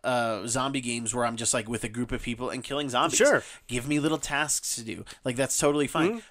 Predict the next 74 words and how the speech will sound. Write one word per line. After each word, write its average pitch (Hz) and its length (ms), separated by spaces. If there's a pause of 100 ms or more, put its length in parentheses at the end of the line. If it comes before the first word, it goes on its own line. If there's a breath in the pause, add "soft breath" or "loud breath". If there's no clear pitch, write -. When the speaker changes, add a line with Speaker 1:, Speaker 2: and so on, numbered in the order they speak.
(100)
Speaker 1:
But - 260
I 139 120
love 135 280
watching 131 320
a 113 40
movie. 117 260
I 92 60
love 120 180
see, - 260
when 147 280
they 131 80
can 123 80
get 123 160
creative. 120 600
Speaker 2:
Oh, 202 180
totally. 160 580
Speaker 1:
I 147 80
mean, 131 300 (460)
arguably 143 720
that, 127 260
uh, 117 180
scene 139 300
in 110 160
Dawn 117 320
of 131 100
the 107 60
Dead 104 480
where, 110 500
uh, 104 460
they're, 113 160
like, 110 280
on 123 200
the 113 120
roof 127 360
and 117 120
they're, 113 220
you 131 100
know, 123 160
Speaker 2:
Oh. 147 100 (180)
Speaker 1:
they're, 139 180
they're, 127 280
they're 120 120
talking 135 280
to 127 60
that 120 140
guy 127 240
who's 117 160
got, 123 160
like, 117 200
the, 113 240
the 110 100
gun 123 180
shop 123 300
Speaker 2:
Yeah. 147 80
Speaker 1:
across 131 260
the 131 80
way 123 220
and 120 100
they're, 117 80
like, 110 360
calling 127 340
out 123 240
Speaker 2:
The 160 100
Speaker 1:
zombie 185 260
Speaker 2:
Jay 208 40
Speaker 1:
lookalikes. 208 200
Speaker 2:
Leno, 170 360
yeah. 180 160
Speaker 1:
Yeah, 165 400
and 143 80
they're 135 100
take-, 170 240
I 151 60
mean, 135 180